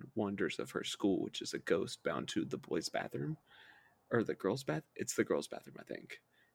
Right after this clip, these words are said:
And, uh, <laughs> so he, he died in there. And there's, like, a big thing about how he died and what, what he did to get there. But he, he's, like, this goofy-ass kid.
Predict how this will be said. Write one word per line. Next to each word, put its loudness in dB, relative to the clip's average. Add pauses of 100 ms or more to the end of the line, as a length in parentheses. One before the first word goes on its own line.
(140)
And, 2
uh, -2 (320)
<laughs> -18
so 0
he, 0
he 0
died 2
in -4
there. -16 (640)
And 0
there's, 2
like, 0
a 2
big -6
thing -2
about -2
how 2
he 4
died 0
and -6
what, -4
what 0
he 0
did -6
to -14
get -6
there. -2 (480)
But -2
he, -4
he's, -6
like, -6
this -4
goofy-ass -4
kid. -2